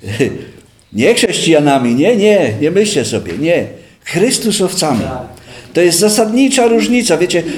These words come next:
w języku polskim słowo chrześcijanin ma swoje źródło w słowie chrzest.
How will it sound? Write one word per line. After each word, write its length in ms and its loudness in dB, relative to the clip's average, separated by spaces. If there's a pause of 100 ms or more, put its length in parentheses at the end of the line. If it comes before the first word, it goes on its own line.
(120)
w 20 -18
języku 420 2
polskim 840 0 (300)
słowo 380 2
chrześcijanin 1200 2 (400)
ma 240 0
swoje 400 0
źródło 640 2 (160)
w 60 -10
słowie 500 2 (400)
chrzest. 600 -6